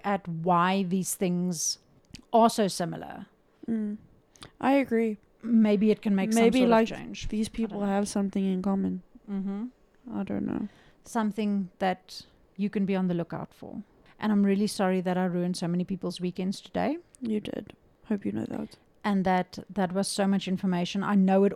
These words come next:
Speaker 1: all, to me, it all melts together in my brain. It feels like one big case.
Speaker 2: Yeah, it does.
Speaker 1: Which is scary.
Speaker 2: And just to think that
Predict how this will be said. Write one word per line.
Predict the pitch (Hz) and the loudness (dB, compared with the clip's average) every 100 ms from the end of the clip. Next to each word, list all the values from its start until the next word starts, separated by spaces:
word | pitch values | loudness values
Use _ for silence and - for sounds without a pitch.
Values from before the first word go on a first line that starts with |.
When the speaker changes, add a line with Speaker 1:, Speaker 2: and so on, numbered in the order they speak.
| - | 4
Speaker 1:
all, | 220 196 196 - | 4 4 0 -2
to | 226 | 4
me, | 208 208 208 | 8 8 8
it | 202 | 6
all | 233 208 | 6 8
melts | 185 175 170 170 - | 6 4 2 -2 -6
together | - 170 170 170 | -6 -2 0 2
in | 165 | 0
my | 160 | -2
brain. | 160 165 165 | -2 -2 -2
It | 165 | -4
feels | - 175 165 | -2 -2 -2
like | 170 165 | -2 -2
one | 156 160 151 | -4 -4 -4
big | 160 - | -6 -8
case. | 180 196 - 220 | -14 -12 -6 0
Speaker 2:
Yeah, | 214 208 | 2 0
it | 214 | -2
does. | 220 220 - - - _ _ - | -4 -2 -4 -6 -12 _ _ -6
Speaker 1:
Which | 180 - | -6 -4
is | 185 - | -6 -6
scary. | - 165 - - - | -6 -8 -10 -8 4
Speaker 2:
And | 247 | 4
just | 240 269 | 6 2
to | 339 330 | 2 2
think | 247 247 240 | 2 0 2
that | 240 | 2